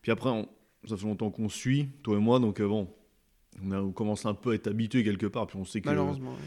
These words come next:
Speaker 1: puis, euh, quand je discutais avec mon vieux, lui, c'était une autre époque, euh, les anciens, c'était, euh, ça mourait par, euh, peut-être, euh, week-end deux ou
Speaker 2: Par
Speaker 1: trois, des
Speaker 2: palette,
Speaker 1: fois,
Speaker 2: quoi,
Speaker 1: ouais,
Speaker 2: ouais.
Speaker 1: de temps en temps, c'était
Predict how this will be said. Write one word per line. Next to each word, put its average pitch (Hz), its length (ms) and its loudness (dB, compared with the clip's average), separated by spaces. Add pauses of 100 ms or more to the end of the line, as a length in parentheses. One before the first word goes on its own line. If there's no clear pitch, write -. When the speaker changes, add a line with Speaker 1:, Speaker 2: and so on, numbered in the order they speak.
(160)
Speaker 1:
puis, 101 140 0
euh, 101 280 4
quand 98 340 -2
je 95 80 -2
discutais 98 340 -6
avec 98 120 -2
mon 98 200 2
vieux, 120 240 4
lui, 117 360 4
c'était 101 220 -6
une 95 160 -4
autre 95 160 -4
époque, 117 360 2
euh, 104 200 0
les 101 160 -2
anciens, 113 340 -2
c'était, 101 260 0
euh, 98 340 0 (120)
ça - 140 -10
mourait 101 300 0
par, 101 260 -2
euh, 95 340 -4 (200)
peut-être, - 240 -12
euh, 101 80 -2
week-end 104 320 0
deux 104 180 0
ou 107 60 0
Speaker 2:
Par - 100 -2
Speaker 1:
trois, 165 160 4
des - 60 6
Speaker 2:
palette, 139 120 6
Speaker 1:
fois, 165 180 4
Speaker 2:
quoi, 143 80 6
Speaker 1:
ouais, 139 80 4
Speaker 2:
ouais. 110 40 2
Speaker 1:
de - 60 -4
temps 104 160 -2
en 113 60 -2
temps, 160 180 -4
c'était 104 420 -2